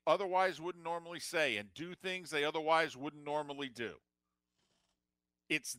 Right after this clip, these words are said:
their world, by the way. They're the ones competing. We're invading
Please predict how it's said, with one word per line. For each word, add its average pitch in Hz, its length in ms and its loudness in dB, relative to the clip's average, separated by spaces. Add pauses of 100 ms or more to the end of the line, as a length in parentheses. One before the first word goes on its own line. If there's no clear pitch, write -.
(100)
their 202 220 4
world, 180 520 2
by 92 140 -4
the 87 100 -12
way. 87 340 -8 (760)
They're 165 240 6
the 202 80 2
ones 196 320 -2
competing. 147 520 -6 (1080)
We're 196 500 2
invading 190 840 0